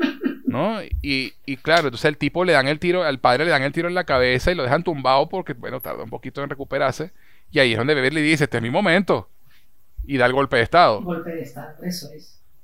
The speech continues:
Speaker 1: Da el golpe de estado. "Abran las puertas". No, pero el padre dijo que no, no. El padre está ahí tirado. Ahora mando yo. "Abran las puertas, que salgan".
Speaker 2: Y quememos todo.
Speaker 1: Y listo.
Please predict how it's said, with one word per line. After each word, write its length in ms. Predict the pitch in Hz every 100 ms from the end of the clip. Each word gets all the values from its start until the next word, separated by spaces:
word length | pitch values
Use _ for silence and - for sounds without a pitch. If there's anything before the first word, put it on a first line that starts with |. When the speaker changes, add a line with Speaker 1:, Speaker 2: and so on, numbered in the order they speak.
| - - -
Speaker 1:
Da 280 | 92 107
el 80 | 104
golpe 280 | 117 127 190
de 60 | 185
estado. 400 | - 160 160 127
"Abran 540 | 147 160 196 220 220
las 220 | 165 117
puertas". 840 | - 165 160 147 123 113 - - 165
No, 160 | 233
pero 160 | 214 170
el 80 | 143
padre 320 | 151 180 202
dijo 240 | 226 226
que 80 | 190
no, 140 | 175
no. 280 | 139 107 - - - - - - -
El 220 | - 139 135
padre 300 | 175 190 214
está 180 | 220
ahí 120 | 202 202
tirado. 480 | 220 170 135 110 - - - - - - - - -
Ahora 240 | 131 160
mando 260 | 190 190 196
yo. 380 | 160 110 95 - - - - - - - - - -
"Abran 420 | - 143 156 208 196
las 140 | 139
puertas, 600 | - 202 247 - 240 220 - - - - - - -
que 140 | 139
salgan". 640 | 127 - 208 240 240 240 254
Speaker 2:
Y 180 | 233 196
quememos 480 | 190 185 202 180 170
todo. 160 | 156 151
Speaker 1:
Y 120 | 135
listo. 440 | 127 131 - 101